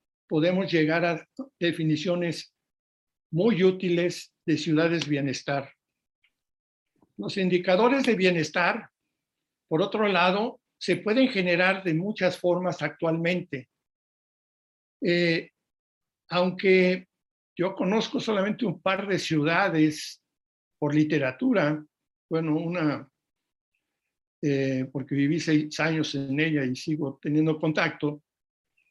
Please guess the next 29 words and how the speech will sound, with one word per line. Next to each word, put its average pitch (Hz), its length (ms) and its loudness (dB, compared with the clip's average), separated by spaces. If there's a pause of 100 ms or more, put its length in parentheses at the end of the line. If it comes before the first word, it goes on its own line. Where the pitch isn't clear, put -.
eh, 160 280 0
me 165 100 0
refiero 175 720 2 (560)
a 170 120 -10
tal 196 180 0
vez 196 260 -2
tres, 175 440 0
pero 156 180 0
bueno, 180 220 0
voy 196 100 -2
a 208 60 0
mencionar 156 480 0
<laughs> - 380 -4 (720)
Dubái, 190 540 4
que 180 100 0
no 190 120 2
he - 40 -2
tenido 185 300 2
la 170 120 4
oportunidad 160 440 0
de 180 60 6
estar 180 260 -2
por 143 160 -2
allá, 156 420 0
pero 147 300 2
es 165 160 -4
quien 160 340 -4
están 175 340 -4
invirtiendo, 156 800 -4